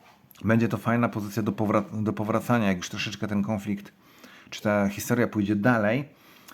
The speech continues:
to będzie można sobie po prostu cofnąć się i zobaczyć, gdzie dane postacie były, jak się zachowały i tak dalej, co robiły, no bo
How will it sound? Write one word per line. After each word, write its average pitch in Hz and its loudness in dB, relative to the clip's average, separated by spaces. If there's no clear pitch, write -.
to - -6
będzie 113 2
można 110 -2
sobie 120 -2
po 107 -10
prostu 107 -8
cofnąć 123 -4
się 127 -2
i - 0
zobaczyć, 110 -2
gdzie 101 0
dane 117 2
postacie 110 -6
były, 117 6
jak 117 6
się 107 -6
zachowały 110 2
i - 4
tak 107 -2
dalej, 104 4
co 104 -2
robiły, 98 2
no 90 -4
bo 95 -4